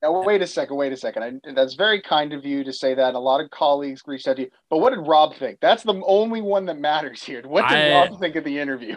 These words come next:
Speaker 1: <laughs>
Speaker 2: we will find out as soon as Rob messages me, and I know he will, and we love you, Rob. That, that's it. If Rob gives you the thumbs up, then, then we'll invite you back in again, all right?
Speaker 1: Uh, okay, all right. I, that's a deal. That's a deal.
Speaker 2: <laughs> Uh,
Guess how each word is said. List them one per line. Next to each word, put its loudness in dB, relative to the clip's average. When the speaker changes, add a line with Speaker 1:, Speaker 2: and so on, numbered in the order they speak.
Speaker 1:
<laughs> -4
Speaker 2:
we 4
will 4
find 0
out 0
as -8
soon -4
as -8
Rob 0
messages -8
me, 0
and -4
I -4
know -4
he -2
will, -4
and -8
we -10
love -6
you, -8
Rob. -2
That, -4
that's -4
it. -2
If -8
Rob 0
gives -10
you -8
the -14
thumbs -4
up, -6
then, -6
then -8
we'll -8
invite -6
you -12
back -6
in -10
again, -10
all -14
right? -6
Speaker 1:
Uh, 2
okay, 2
all 0
right. 2
I, -4
that's 0
a -10
deal. -8
That's -6
a -12
deal. -8
Speaker 2:
<laughs> -12
Uh, -2